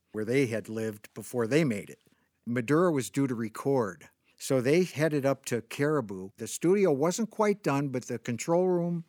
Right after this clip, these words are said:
and the music room were done. That was on the second floor. I knew Jim, but not that well. And my mother had told me, "Jim Guercio called the house." And I said, "God, I wonder what he wants." I called him back, and he goes, "John, I want you to work up here."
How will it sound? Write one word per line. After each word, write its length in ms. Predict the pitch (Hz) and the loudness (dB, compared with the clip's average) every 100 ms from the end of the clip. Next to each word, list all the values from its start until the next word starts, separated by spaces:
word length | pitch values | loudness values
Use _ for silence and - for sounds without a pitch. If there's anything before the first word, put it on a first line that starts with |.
| - | -2
and 260 | 139 131 | 0 0
the 340 | 123 120 117 120 | 0 -2 -4 -6
music 420 | 113 160 185 - | -2 0 0 -2
room 280 | 113 110 107 135 | -4 -4 -6 -2
were 200 | 147 123 | 0 0
done. 240 | 87 - _ _ | -4 -14 _ _
That 300 | 117 127 135 | -4 -2 -2
was 140 | 127 | -2
on 120 | 131 113 | -2 -2
the 60 | |
second 340 | - 127 - - | -2 -4 -4 -8
floor. 300 | 139 113 - - - - - | -6 -6 -8 -20 -20 -16 -2
I 100 | 233 | 2
knew 220 | 220 233 | 4 2
Jim, 340 | 139 135 123 | 2 2 2
but 120 | 123 120 | 0 -4
not 240 | 151 180 | -4 -4
that 160 | 156 113 | -6 -4
well. 380 | 135 113 - _ _ | -6 -6 -10 _ _
And 320 | 139 139 131 117 _ | -4 0 0 -4 _
my 160 | 131 127 | -4 -2
mother 520 | 139 185 160 120 120 _ | 0 0 0 -2 -6 _
had 180 | 131 113 | -12 -2
told 240 | 139 156 | -2 -2
me, 60 | 135 | -4
"Jim 220 | 170 208 | -4 -4
Guercio 500 | 160 82 - 107 80 | -2 -4 -4 -8 -10
called 220 | - 95 | -12 -14
the 80 | 82 | -12
house." 420 | 82 73 - - - - | -14 -16 -16 -16 -16 -12
And 100 | 110 | -10
I 60 | |
said, 320 | 104 117 107 | -8 -8 -10
"God, 160 | - 175 | -14 -16
I 40 | 113 | -14
wonder 240 | - 143 | -12 -10
what 140 | 117 117 | -8 -8
he 60 | |
wants." 600 | 98 143 226 - - - - _ - | -10 -12 -14 -16 -16 -16 -18 _ -8
I 120 | 120 | -6
called 280 | - 127 127 | 0 0 0
him 80 | 123 | -2
back, 300 | 117 123 117 | -2 -4 -6
and 100 | 113 | -6
he 120 | 127 | -4
goes, 340 | 117 110 - _ _ _ _ _ - | -4 -6 -10 _ _ _ _ _ -6
"John, 400 | - 143 110 - _ _ _ | 0 2 0 -6 _ _ _
I 60 | 123 | -2
want 240 | 170 175 | 0 2
you 60 | 151 | 2
to 60 | |
work 300 | 135 151 147 | 4 2 0
up 160 | 87 - | -6 -10
here." 160 | 90 | -16